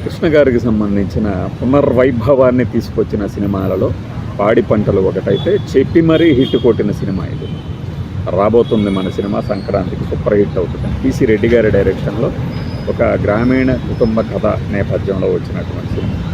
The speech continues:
ఆ, గుమ్మడి గారు, కృష్ణకుమారి గారు, ఇక చెప్పక్కర్లేదు. మళ్ళీ ఆ సినిమాల గురించి మళ్ళీ మనం వెళ్ళామంటే పండగ దాకా చెప్పుకుంటూ ఉండొచ్చు.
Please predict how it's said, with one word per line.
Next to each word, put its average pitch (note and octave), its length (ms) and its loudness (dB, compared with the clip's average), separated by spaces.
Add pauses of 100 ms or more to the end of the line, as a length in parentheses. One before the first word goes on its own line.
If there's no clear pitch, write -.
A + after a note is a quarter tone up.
(600)
ఆ, D#2 80 -4
గుమ్మడి F#2+ 360 -2
గారు, G2 480 4
కృష్ణకుమారి G2 540 -2
గారు, G#2+ 680 0
ఇక A#2 220 -2
చెప్పక్కర్లేదు. A#2 580 2
మళ్ళీ G2+ 260 2
ఆ A2 80 4
సినిమాల A2 340 0
గురించి G#2 300 0
మళ్ళీ G#2+ 320 2
మనం F#2 440 -4
వెళ్ళామంటే G#2 600 0 (600)
పండగ A2 320 2
దాకా A2 260 4
చెప్పుకుంటూ A2 500 2
ఉండొచ్చు. - 340 -4